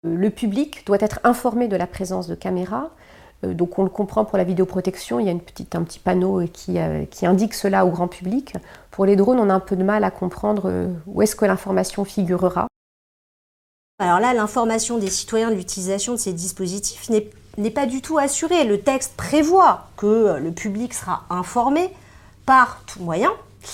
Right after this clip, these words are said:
Speaker 2: Euh, mais immédiatement, euh, le texte ajoute, euh, qu'il ne sera pas informé, donc le public ne sera pas informé si les circonstances l'interdisent. Donc voilà, on est un peu surpris, on attend quand même quelques précisions, euh,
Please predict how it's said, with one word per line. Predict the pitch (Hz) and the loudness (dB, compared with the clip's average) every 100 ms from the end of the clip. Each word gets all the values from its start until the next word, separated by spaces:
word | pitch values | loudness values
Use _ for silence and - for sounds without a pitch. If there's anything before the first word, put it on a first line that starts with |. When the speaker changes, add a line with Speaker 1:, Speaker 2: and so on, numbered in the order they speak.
| - - - - - - | -16 -16 -18 -20 -10 -2
Speaker 2:
Euh, | 208 202 | -2 2
mais | 226 | 4
immédiatement, | 269 311 254 262 277 349 392 311 | 8 6 6 4 6 6 6 6
euh, | 220 202 196 190 190 | 4 2 0 2 2
le | 202 | 2
texte | 208 285 285 226 | 4 2 2 4
ajoute, | 214 226 370 415 | 4 6 4 4
euh, | 220 202 | 2 0
qu'il | 196 226 208 294 330 | -2 0 2 6 6
ne | 330 | 6
sera | 302 311 294 233 | 4 4 6 6
pas | 359 427 302 | 6 4 4
informé, | 247 202 190 302 | 0 -2 -2 -2
donc | 208 202 | -2 0
le | 262 | 0
public | 302 262 196 311 - | 0 -6 -4 -6 -4
ne | 285 403 | 2 2
sera | 403 302 214 | 4 2 2
pas | 196 262 311 | 4 4 4
informé | - 226 196 196 240 - - - | 2 0 0 0 -2 -6 -20 -12
si | - - 370 | -4 0 2
les | 302 | 0
circonstances | - 233 - 202 269 277 | -2 -6 -8 -4 -4 -2
l'interdisent. | 247 233 196 185 180 175 - - - | -4 -4 -4 -4 -6 -8 -14 -16 -10
Donc | 190 190 - - - - | -8 -8 -14 -20 -20 -14
voilà, | 143 202 208 180 | -4 2 4 2
on | 180 | 0
est | 185 | -2
un | 180 | -4
peu | 170 214 220 - - - | -2 -2 -4 -8 -20 -14
surpris, | - 233 - 359 | -2 0 0 2
on | 302 | 4
attend | 202 202 240 - - - | 4 2 -4 -6 -20 -12
quand | - 214 | 0 2
même | 226 254 - | 4 2 -2
quelques | - 202 208 202 | -4 -2 -2 -2
précisions, | 202 220 214 208 196 214 208 | -2 -4 -4 -4 -2 0 2
euh, | 170 | 0